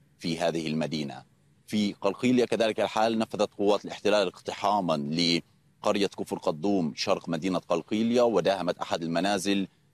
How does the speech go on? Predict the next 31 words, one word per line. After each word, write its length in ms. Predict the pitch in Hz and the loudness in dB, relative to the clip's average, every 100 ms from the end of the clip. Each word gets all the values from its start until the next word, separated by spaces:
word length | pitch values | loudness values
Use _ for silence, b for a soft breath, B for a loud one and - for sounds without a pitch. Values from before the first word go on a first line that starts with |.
| - | -4
اعتقلت 440 | 85 95 - 87 | -2 -2 0 -2
شاباً، 600 | - 104 92 76 90 87 - | -2 0 0 2 -2 -2 -4
ثم 200 | 85 82 | -2 0
بعد 200 | 87 87 | 2 0
ذلك 340 | 78 87 82 | 2 0 0
انسحبت 500 | 82 - 90 87 85 | -6 -6 -4 -4 -2
من 120 | 78 82 | -4 -4
هذه 520 | - 80 82 80 - _ _ _ - | -4 -4 -2 -2 -4 _ _ _ -4
القرية 560 | 80 - 92 82 80 78 | -2 0 -2 0 0 0
شرق 420 | - 87 78 76 | 0 0 -2 -8
مدينة 300 | 71 85 76 | -6 -2 -4
قلقيلية. 720 | - 80 - 82 73 67 60 _ _ _ - | -2 -4 -2 -4 -4 -6 -8 _ _ _ -4
كذلك 320 | 87 87 85 | 0 0 -2
الحال 300 | 80 90 82 | -2 -2 -2
في 120 | 85 | -2
بيت 180 | 78 80 | -2 -2
سيرة 280 | - 85 80 | -2 0 0
في 160 | 82 | 0
رام 220 | 80 80 | 0 2
الله، 140 | 85 80 | 2 0
اندلعت 400 | 73 85 80 80 | 0 -2 -2 -2
مواجهات 460 | 76 73 90 82 | -6 -4 -2 -2
مع 100 | 80 | -2
شبان 360 | 71 73 87 80 | -8 -2 0 -2
فلسطينيين 800 | - 78 - 80 78 90 92 90 b b _ - | -4 -6 -4 -6 -4 -2 0 -2 b b _ -4
خلال 280 | 90 87 | 2 2
اقتحام 380 | 82 - - 85 | 0 -8 -2 -2
قوات 340 | 80 82 82 - | -2 -2 -2 -2
الاحتلال 460 | - - 85 82 | -8 -2 0 0
لهذه 360 | 80 85 78 76 | -2 -4 -4 -6
القرية، 540 | 76 - 98 95 95 | -4 0 2 2 0